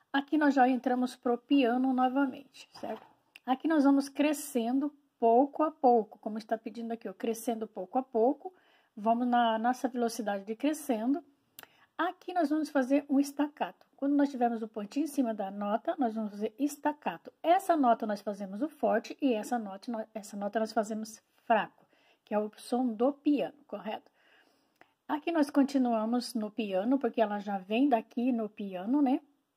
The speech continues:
É, ela já vem daqui, então aqui nós continuamos fazendo o piano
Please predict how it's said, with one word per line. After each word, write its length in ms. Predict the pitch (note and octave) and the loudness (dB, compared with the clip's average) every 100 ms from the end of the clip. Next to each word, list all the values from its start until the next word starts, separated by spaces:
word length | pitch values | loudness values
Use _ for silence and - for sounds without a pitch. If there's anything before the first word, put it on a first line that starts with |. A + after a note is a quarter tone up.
| _ _ | _ _
É, 260 | G3 F#3+ F#3 | -14 -12 -12
ela 140 | F#3 | -12
já 140 | F#3 G3 | -10 -10
vem 200 | G3 G3+ | -8 0
daqui, 320 | B3 - C4+ | 0 2 0
então 220 | C4 B3 | 2 2
aqui 140 | B3 | 0
nós 160 | C4 C4 | -2 -2
continuamos 600 | - C4+ C4 A#3+ A3+ B3+ | -2 -2 0 -2 -4 -4
fazendo 400 | C4+ A#3+ B3 B3+ | -2 0 0 -2
o 100 | B3 | -4
piano 560 | A3+ C#4+ C#4+ A#3+ G#3+ F3 | -2 2 4 4 2 -4